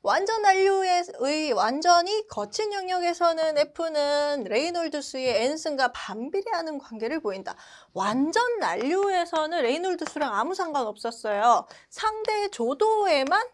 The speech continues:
관련된 이런 수평 그래프 나왔잖아요. 그죠? 그러니까 이 번 틀렸네요. 삼 번, 측류와 난류의 물리적 상이점은 F랑 레이놀드 관계가 한계 레이놀드 부근에서 갑자기 변한다.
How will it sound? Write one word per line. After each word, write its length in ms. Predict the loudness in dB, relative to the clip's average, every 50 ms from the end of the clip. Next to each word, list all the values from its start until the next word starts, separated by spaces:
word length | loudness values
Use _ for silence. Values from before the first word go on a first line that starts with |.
| _ -12
관련된 460 | -10 -8 -6 -4 -4 -4 -4 -6 -6
이런 160 | -6 -6 -8
수평 380 | -10 -14 -16 _ -8 -6 -4 -2
그래프 280 | -2 -4 -4 -6 -10
나왔잖아요. 760 | -14 -14 -14 -16 -16 -16 -14 -12 -8 -6 -4 -4 -6 -6 _ _ _ _
그죠? 300 | -6 -2 0 -2 -2 -2 _ _ _ _ _ _
그러니까 240 | -6 -6 -4 -2 -2
이 160 | -4 -4 -6
번 160 | -8 -8 -8
틀렸네요. 400 | -10 -10 -10 -10 -10 -12 -14 _ -20 -20 _ _ _ _ _ _ _ _ _ _ _ _ _ _ _ _ _ -20
삼 240 | -12 -6 -2 2
번, 260 | 2 4 4 2 0 -4 _ _ _ _ _ _ _ _ _ _ _ _ _ _ _ _ _ _
측류와 680 | -12 -8 -6 -4 -4 -2 2 4 4 4 4 2 0 -4 -18 -20 -20 -20 -20 _ -2
난류의 640 | 0 0 0 2 0 0 2 4 4 4 2 0
물리적 360 | -4 -6 -4 -4 -2 -2 -4
상이점은 800 | -4 -4 -6 -6 -6 -6 -4 -2 -2 0 2 2 0 0 0 -4 _ -20 -20 -20 _ _ _ -2
F랑 720 | 0 0 0 0 0 2 4 4 6 4 4 2 2 0 0
레이놀드 500 | 0 2 2 2 2 0 2 2 0 -2
관계가 880 | 0 -4 -4 -4 -2 -2 0 2 2 2 0 -2 -2 0 4 4 4
한계 540 | 4 2 -2 -8 -8 -8 -6 -4 -2 0 2
레이놀드 400 | 4 4 2 2 2 -2 -4 -4
부근에서 480 | -8 -8 -8 -6 -4 -4 -4 -4 -8 -8
갑자기 400 | -10 -12 -10 -6 -4 -4 -4 -4
변한다. 420 | -6 -6 -6 -8 -10 -12 -16 -20